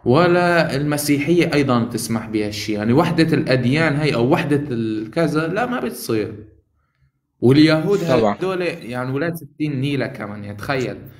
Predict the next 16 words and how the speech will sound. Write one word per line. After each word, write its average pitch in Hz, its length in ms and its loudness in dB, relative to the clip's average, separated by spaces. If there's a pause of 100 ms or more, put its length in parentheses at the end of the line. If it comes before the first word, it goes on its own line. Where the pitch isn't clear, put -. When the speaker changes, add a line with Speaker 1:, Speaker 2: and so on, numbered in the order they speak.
(200)
Speaker 1:
إنه 117 140 0
نحن 135 360 -2
ضد 127 240 -2
اليهود. 110 440 -4
مين 240 220 0
قال 135 460 -4 (100)
مي-، 170 60 -2
المسيحية 151 540 -2
ضد 139 220 0
اليهودية؟ 110 720 -2 (100)
ضد 143 240 2
ال-، 127 300 -2
الك-، - 400 -8
العهد 120 260 0
القديم؟ 135 460 -2
لا. 220 360 -6